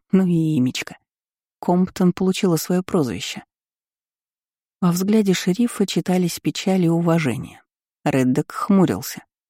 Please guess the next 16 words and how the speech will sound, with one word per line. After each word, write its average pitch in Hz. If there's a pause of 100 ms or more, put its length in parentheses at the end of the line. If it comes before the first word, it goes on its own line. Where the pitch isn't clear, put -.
(300)
Прокурор -
торжествовал. 127 (1120)
«Мисс 139
Комптон, 123
все -
улики 143
против 131
вас», - (640)
заявил 139
Гордон 131
от -
важности, 147
будто 139
сделавшись 135
выше 143
ростом. 127